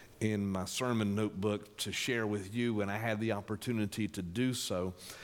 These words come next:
And because sometimes buried in these, uh, what we might call postscripts in his epistles, Paul includes some, some nuggets of truth, some things that are very beneficial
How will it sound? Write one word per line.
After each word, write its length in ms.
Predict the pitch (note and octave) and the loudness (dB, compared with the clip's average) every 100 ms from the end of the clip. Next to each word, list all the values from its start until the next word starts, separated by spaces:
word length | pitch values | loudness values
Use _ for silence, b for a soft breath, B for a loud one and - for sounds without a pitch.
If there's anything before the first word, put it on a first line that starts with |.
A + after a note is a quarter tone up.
| B B | B B
And 200 | A#2 A#2+ | 2 2
because 300 | A#2+ C3+ A#2+ | 2 4 2
sometimes 540 | - F#3+ G#3 C#3 A2+ F#2 | 4 4 4 2 0 0
buried 580 | G#2 D3+ D3+ C3+ B2 | 4 6 8 6 4
in 220 | B2+ A#2+ A2+ | 2 2 4
these, 640 | A#2 A2 G#2+ G#2 - - B B B B B - | 4 4 2 0 -4 -8 B B B B B 2
uh, 480 | A2+ G#2 G#2 G2+ G#2+ | 4 4 4 4 2
what 220 | B2+ A2+ | 0 2
we 100 | B2+ | 4
might 240 | A#2 A2 | 4 2
call 180 | - G#2+ | 0 -2
postscripts 1700 | - - C#3 C3+ - - - - - - A2+ F#2 - - - - - - - - | -2 2 2 4 0 -4 -8 -4 -4 0 0 0 -2 -4 -2 -2 -6 -10 -18 -4
in 140 | A2+ | -2
his 320 | G#2 A2+ G#2 G2 | 2 2 2 0
epistles, 800 | F#2 - C#3 - A2+ G2+ - - B B B - | -2 2 2 2 0 0 -4 -8 B B B -6
Paul 440 | - C#3 C3 B2+ | 4 8 8 6
includes 920 | - A2+ A2 - C#3 C3 A#2 G#2 G2+ - | 2 0 0 2 2 4 2 -2 -4 -4
some, 460 | - A#2 G#2 G2 F2+ B B | 0 2 2 0 -2 B B
some 460 | - A#2 G#2 B2 C3+ | -6 0 2 4 6
nuggets 560 | C#3 A#2 G#2 - - - | 6 6 0 0 -2 -2
of 220 | F#2+ F#2+ - | -4 -6 -4
truth, 540 | - D#3+ B2+ F#2+ - | -2 2 2 0 -6
some 220 | - G2+ | -8 -6
things 280 | F#2 A#2+ A#2 | -2 0 0
that 80 | G2+ | 0
are 20 | |
very 220 | G2 G#2+ | 0 0
beneficial 800 | G2 F#2 A#2+ G2+ - B2+ - G2 | 0 0 0 0 -2 -2 -2 -6